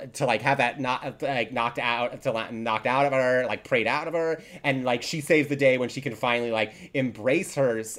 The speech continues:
her identity as Angela, um, as, as, you know, and she, and making her the final girl.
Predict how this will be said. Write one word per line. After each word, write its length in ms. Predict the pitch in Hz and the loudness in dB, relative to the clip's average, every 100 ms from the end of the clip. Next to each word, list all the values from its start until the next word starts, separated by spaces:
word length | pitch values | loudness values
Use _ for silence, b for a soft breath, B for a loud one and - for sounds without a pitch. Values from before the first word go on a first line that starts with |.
| 135 | 0
her 220 | 135 117 | 2 2
identity 440 | 117 113 107 110 | 2 0 0 -4
as 80 | 104 | -2
Angela, 800 | 107 101 95 95 92 92 101 107 - | -2 -2 -4 -6 -6 -6 -6 -8 -6
um, 540 | 117 104 98 92 95 B B B | -4 -2 -2 -4 -8 B B B
as, 180 | 160 139 | -6 -2
as, 240 | 147 113 | -2 -2
you 80 | 123 | -2
know, 120 | 110 | 0
and 140 | 110 113 | 0 -2
she, 240 | - 175 | -2 2
and 440 | 156 131 117 113 113 | 2 2 -2 -6 0
making 320 | 139 131 123 | 0 0 0
her 200 | 131 135 | 2 2
the 80 | 120 | 0
final 300 | 110 92 90 | -4 -8 -8
girl. 420 | 90 87 85 | -8 -8 -8